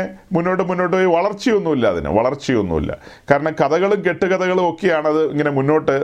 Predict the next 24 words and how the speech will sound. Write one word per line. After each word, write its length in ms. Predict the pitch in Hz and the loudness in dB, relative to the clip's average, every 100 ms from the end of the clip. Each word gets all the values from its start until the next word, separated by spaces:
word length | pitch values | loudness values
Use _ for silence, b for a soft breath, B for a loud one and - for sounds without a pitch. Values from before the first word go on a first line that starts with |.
| - 113 | 0 0
ഏ, 60 | 120 | 2
കൊണ്ടുപോയത്. 600 | 127 123 131 131 110 82 B B B B | 2 0 2 2 2 -2 B B B B
ഏ, 100 | - | 0
ഇവിടുത്തെ 380 | 131 151 170 175 | 2 2 0 -2
സാമാന്യ 480 | 165 156 160 190 196 | -2 -2 0 -2 0
ജനത്തെ 380 | 175 165 165 170 160 | 0 -2 -2 -2 0
അട്രാക്ട് 480 | - - 175 170 170 | -2 -2 -2 -2 -2
ചെയ്യപ്പെടുന്ന 440 | 170 160 151 151 | -2 0 -2 -2
നിലയിലേക്ക് 560 | 147 147 151 156 156 156 | -2 0 0 0 0 0
കാര്യങ്ങളൊന്നും 580 | 151 131 143 147 139 143 | 0 0 0 0 0 0
പോയില്ല. 340 | 127 127 107 85 B B B - | 0 2 2 -2 B B B 0
ഒരു 140 | 110 | 2
കൂട്ടം 360 | 139 196 196 202 | 2 2 2 0
ആൾക്കാർ 340 | 170 165 170 170 | 0 -2 -2 0
രംഗത്ത് 360 | 156 151 160 170 | 0 0 0 0
വന്നിരുന്നു 440 | 135 147 196 190 | 0 0 -2 -2
എന്നുള്ള 240 | 175 160 | 0 0
സത്യമാണ്. 540 | 139 135 151 147 131 143 B B - | 0 0 0 0 0 -2 B B 0
അത് 140 | 127 | 0
അങ്ങനെ 320 | 117 147 214 | 0 0 0
തന്നെ 200 | 208 196 | 0 0
മുന്നോട്ട് 360 | 180 170 175 165 | -2 -2 0 0
പോയിരുന്നു. 580 | 147 151 165 160 160 160 B B B B | 2 2 2 0 -2 -6 B B B B
ആ, 80 | - | -2